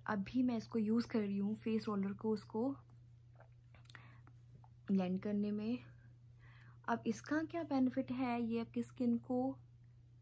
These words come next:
tone करता है और आपकी जो skin के ऊपर जो tension होती है जो, उसको ये release कर देता है।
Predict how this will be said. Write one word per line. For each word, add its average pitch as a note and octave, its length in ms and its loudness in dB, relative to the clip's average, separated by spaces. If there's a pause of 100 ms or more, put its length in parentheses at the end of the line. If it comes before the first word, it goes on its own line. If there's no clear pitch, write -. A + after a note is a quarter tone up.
(140)
tone E4 280 0
करता A#3 380 -2
है A3+ 300 -2 (120)
और A3 120 0
आपकी G#3+ 300 -6
जो A#3 100 -6
skin A3+ 300 0
के A3+ 220 -2
ऊपर A3 240 -6
जो A3+ 200 -4 (560)
tension B3 380 4
होती A3+ 320 2
है G#3+ 300 -2
जो, G#3+ 360 -4 (680)
उसको - 240 -2
ये A#3 240 4
release G#3 480 4
कर G#3 180 0
देता F#3+ 320 -4
है। G3 220 -6